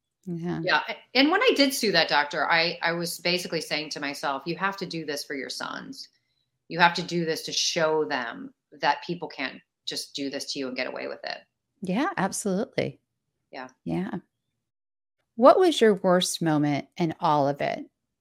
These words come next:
Speaker 1: And you can just focus on the cancer aspect or, or all of it when it started with your arm, but you decide, what was your wes-,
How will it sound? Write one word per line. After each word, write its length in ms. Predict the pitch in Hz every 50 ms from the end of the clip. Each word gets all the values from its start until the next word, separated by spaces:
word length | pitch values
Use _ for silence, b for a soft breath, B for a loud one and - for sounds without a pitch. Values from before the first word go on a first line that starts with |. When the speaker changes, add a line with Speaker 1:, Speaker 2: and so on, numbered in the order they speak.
| _ _
Speaker 1:
And 240 | 160 160 156 156 156
you 100 | 160 165
can 120 | - 165
just 280 | 156 - 156 - - -
focus 380 | 175 160 156 - 156 - -
on 200 | - - 175 151
the 80 | 151 147
cancer 400 | 143 - - 208 208 196 - -
aspect 640 | - 202 208 190 - - 196 190 196 196 - -
or, 360 | 156 147 143 147 156 151 147 -
or 160 | - - - -
all 240 | - 170 175 180 185
of 120 | 185 180
it 100 | 185 180
when 100 | - 175
it 60 | 151
started 280 | 147 - - 170 165 165
with 140 | 156 156 -
your 120 | 156 139
arm, 340 | - 160 165 170 175 180 175
but 240 | - 147 - - _ _
you 180 | - 196 202
decide, 440 | 190 202 185 - 160 120 135 156 -
what 100 | - -
was 140 | - - -
your 80 | 185
wes-, 300 | 170 160 156 156 - -